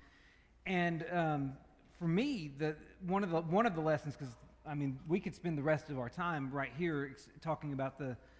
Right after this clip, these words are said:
the reasons we struggle with giving. One of the reasons I think we struggle with, with giving more is because we don't understand contentment.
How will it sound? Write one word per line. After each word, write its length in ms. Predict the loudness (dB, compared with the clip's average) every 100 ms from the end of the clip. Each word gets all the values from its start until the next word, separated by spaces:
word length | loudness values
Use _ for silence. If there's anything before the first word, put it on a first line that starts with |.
| -20 -12
the 80 | -6
reasons 460 | 2 4 4 2 0
we 160 | 0
struggle 720 | 0 -2 -2 0 0 -2 -4 -8
with 240 | -6 -6 -2
giving. 400 | -2 -2 -6 -10 -14 -20 -20 -20 -20 -2
One 200 | 2 4
of 40 |
the 60 | 4
reasons 300 | 4 4 4
I 80 | 4
think 180 | 4
we 80 | 0
struggle 380 | 0 0 2 2
with, 200 | 2 0
with 200 | 0 -2 -4 -20 -16 -8 4
giving 360 | 6 6 4
more 560 | 4 4 4 2 -2 -6 -18 -20 -20 _ -20 -20 -20 -6
is 160 | -4
because 260 | -2 0 2
we 140 | 2
don't 160 | 4 2
understand 460 | 0 -2 -4 -6 -6
contentment. 460 | -6 -6 -10 -14